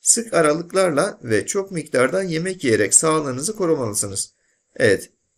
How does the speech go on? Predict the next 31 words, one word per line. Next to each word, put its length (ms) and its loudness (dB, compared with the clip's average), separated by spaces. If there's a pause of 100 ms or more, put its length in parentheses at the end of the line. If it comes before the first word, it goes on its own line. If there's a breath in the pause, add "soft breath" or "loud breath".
bu 200 -2
ifade 360 2
yanlış 440 -2
olduğu 240 -2
için 420 -8 (180)
doğru 300 -2
cevap 540 -2
D 180 0
şıkkıdır. 640 -10 (760)
Yedinci 400 0
soru. 420 2
Koku 300 -2
ve 160 2
tat 220 -4
alma 320 -2
duyuları 380 2
arasındaki 500 -2
ilişkiyi 420 -2
araştıran 500 2
iki 200 -4
öğrenci 560 2 (340 loud breath)
görseldeki 720 2
gibi 380 -2
gözlerini 520 0
ve 180 0
burunlarını 520 -2
kapatarak 560 -2
çeşitli 460 -4
besinlerin 540 0
tadına 380 -2
bakıp 340 -2